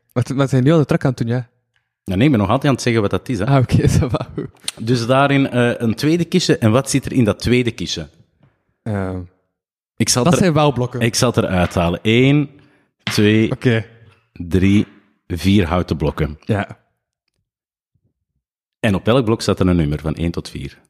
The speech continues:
Speaker 1: Ja.
Speaker 2: Alright. Nu moet jij, ehm,
Speaker 1: Ook gewoon één, twee, drie, vier, niet één,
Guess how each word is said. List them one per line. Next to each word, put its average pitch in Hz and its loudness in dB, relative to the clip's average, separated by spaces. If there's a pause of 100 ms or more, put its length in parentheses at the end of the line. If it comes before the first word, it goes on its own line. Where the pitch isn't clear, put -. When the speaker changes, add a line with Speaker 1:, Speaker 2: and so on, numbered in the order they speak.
(180)
Speaker 1:
Ja. 98 -6 (200)
Speaker 2:
Alright. 82 -8 (560)
Nu 117 2
moet 131 4
jij, 190 0
ehm, 127 2
Speaker 1:
Ook - 0
gewoon 131 2
één, 127 2
twee, 123 2
drie, 110 0
vier, 104 -4
niet 113 0
één, 113 0